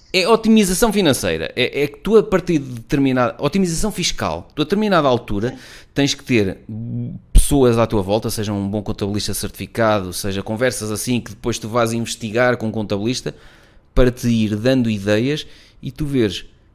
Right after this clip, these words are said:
Speaker 1: como é que eu uso de forma melhor, eh, o dinheiro que ganho para pagar o menos possível, legalmente, para pagar o menos possível em impostos,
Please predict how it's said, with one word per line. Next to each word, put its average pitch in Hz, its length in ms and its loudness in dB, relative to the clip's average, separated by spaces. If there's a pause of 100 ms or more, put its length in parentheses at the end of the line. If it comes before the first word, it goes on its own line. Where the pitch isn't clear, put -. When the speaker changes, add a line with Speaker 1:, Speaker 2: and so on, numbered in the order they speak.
Speaker 1:
como 123 220 0
é 156 60 4
que 151 180 -2
eu 123 80 2
uso 110 600 -2 (360)
de 98 180 -16
forma 107 400 -2
melhor, 92 560 -4 (100)
eh, 87 400 -10
o 90 140 -10
dinheiro 90 300 -4
que - 120 -16
ganho 104 520 -2 (420)
para 110 220 0
pagar 107 420 -4
o 113 80 -4
menos 117 340 -2
possível, 110 600 -2 (100)
legalmente, 139 1200 2
para 82 160 -16
pagar 98 320 -8
o 101 40 -4
menos 104 240 -6
possível 123 520 -8
em 151 140 -4
impostos, 165 480 -2